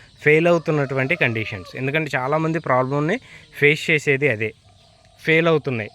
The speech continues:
ఎందుకంటే కొన్ని రోజులు బాగానే ఉంటాయి, ఒక తల్లి దగ్గర ఉన్న తర్వాత ఒక టెన్ డేస్ బాగానే ఉంటాయి, ఫిఫ్టీన్ డేస్ బాగానే ఉంటాయి, తర్వాత చనిపోతున్నాయి అనేది ఎక్కువ కంప్లైంట్లు ఉన్నది. వీటిని ఎలా అంటే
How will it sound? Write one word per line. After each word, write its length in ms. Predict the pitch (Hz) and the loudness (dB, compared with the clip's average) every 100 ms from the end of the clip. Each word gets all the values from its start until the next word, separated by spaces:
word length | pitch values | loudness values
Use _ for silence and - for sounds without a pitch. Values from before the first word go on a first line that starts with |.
| 127 | -10
ఎందుకంటే 480 | 131 143 147 156 165 - | -6 -2 -2 -2 -6 -6
కొన్ని 220 | 156 147 | -2 0
రోజులు 320 | 147 156 165 | 2 0 0
బాగానే 220 | 156 139 139 | 0 0 2
ఉంటాయి, 300 | 135 131 120 | 0 -2 -4
ఒక 140 | 123 | -2
తల్లి 160 | 127 127 | -2 0
దగ్గర 260 | 131 135 | -2 -2
ఉన్న 160 | 135 135 | -2 -4
తర్వాత 280 | 135 127 135 | -4 -6 -6
ఒక 100 | 127 | -4
టెన్ 260 | 131 120 | -2 0
డేస్ 160 | 131 131 | 0 -2
బాగానే 240 | 127 123 | -2 -2
ఉంటాయి, 240 | 120 131 139 | -4 -6 -6
ఫిఫ్టీన్ 320 | 123 135 127 | -6 -4 -2
డేస్ 140 | 127 | -2
బాగానే 240 | 120 120 120 | -2 -2 -2
ఉంటాయి, 320 | 113 143 208 - - - - - | -4 -6 -10 -14 -20 -20 -8 -2
తర్వాత 540 | 143 151 165 180 240 - _ - | 2 4 2 0 -6 -8 _ -2
చనిపోతున్నాయి 640 | 135 143 151 151 151 135 127 | 0 2 0 0 0 2 2
అనేది 320 | 123 127 160 | 0 -2 -6
ఎక్కువ 280 | 113 - 180 | -4 -2 2
కంప్లైంట్లు 580 | 156 127 127 120 117 | 2 2 0 0 -2
ఉన్నది. 300 | 104 92 90 - _ _ _ - - - | -8 -8 -14 -18 _ _ _ -20 -18 -6
వీటిని 260 | 151 165 160 | -2 2 2
ఎలా 160 | 143 | 4
అంటే 480 | 165 156 139 135 233 | 2 2 0 -4 -8